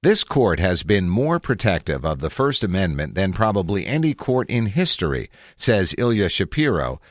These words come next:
a senior fellow with the Cato Institute, which co-authored a friend of the court brief with the American Civil Liberties Union opposing the law.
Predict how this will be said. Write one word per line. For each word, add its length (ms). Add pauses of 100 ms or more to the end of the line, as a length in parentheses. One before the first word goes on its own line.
(100)
a 120
senior 420
fellow 380
with 180
the 80
Cato 420
Institute, 680
which 260
co-authored 720
a 100
friend 360
of 80
the 100
court 380
brief 340
with 160
the 140
American 480
Civil 340
Liberties 460
Union 340
opposing 600
the 80
law. 400